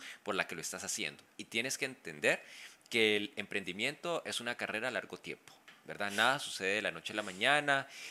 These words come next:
eh, y te tienes que levantar hasta los días que no quieres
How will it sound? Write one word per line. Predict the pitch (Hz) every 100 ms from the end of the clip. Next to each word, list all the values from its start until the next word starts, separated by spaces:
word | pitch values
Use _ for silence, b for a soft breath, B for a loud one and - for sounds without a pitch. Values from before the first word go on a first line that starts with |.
| B -
eh, | 85 82 80 80 78 78 -
y | 117 107
te | 98
tienes | 87 92 107
que | 127
levantar | 101 76 - 120 170 - - - _
hasta | 82 87 -
los | 82 76
días | 101
que | - 80
no | 76
quieres | 76 69 65 -